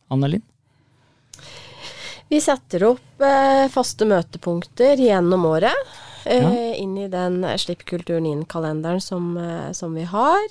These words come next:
Speaker 2: Eh, det går jo på Margrethe sin, eh, besøk, er jo, eh, og da sangstunder.
Speaker 1: Mm.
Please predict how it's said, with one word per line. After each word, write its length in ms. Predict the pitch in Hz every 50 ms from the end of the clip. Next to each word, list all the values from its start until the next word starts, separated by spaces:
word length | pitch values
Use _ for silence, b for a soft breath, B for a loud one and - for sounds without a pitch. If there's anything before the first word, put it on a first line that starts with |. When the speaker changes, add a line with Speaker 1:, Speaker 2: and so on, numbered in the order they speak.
| - _ -
Speaker 2:
Eh, 280 | 294 277 254 247 233 220
det 200 | 214 226 226 208
går 180 | 196 180 175 180
jo 60 | 185
på 640 | - - 202 202 202 190 190 185 185 185 185 190 196
Margrethe 400 | 196 196 196 185 165 151 156 -
sin, 280 | - - 175 170 170 165
eh, 300 | 160 160 156 156 156 147
besøk, 500 | - 175 175 - 180 214 302 392 - -
er 240 | 220 185 180 175 175
jo, 300 | 180 185 185 185 185 185 180
eh, 600 | 180 175 175 170 170 170 170 170 165 160 160 - -
og 320 | - 147 135 123 143 160
da 280 | 175 170 165 160 165 175 170 -
sangstunder. 880 | - - - 170 160 160 170 - - - - 175 175 180 214 262 330 415 - - - B B B B
Speaker 1:
Mm. 280 | 165 160 143 120 113 131